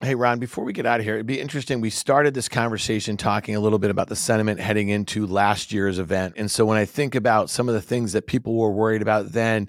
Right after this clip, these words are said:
especially in the alternatives, crypto was one of them, right? We had just had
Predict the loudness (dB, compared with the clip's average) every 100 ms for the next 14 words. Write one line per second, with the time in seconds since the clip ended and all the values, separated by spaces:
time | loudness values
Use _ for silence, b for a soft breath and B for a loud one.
0 | B -4 0 2 2 2 0 0 0 0
1 | 2 2 2 0 -2 -2 -2 0 0 2
2 | 0 0 0 2 0 2 0 2 0 2
3 | -2 -2 0 0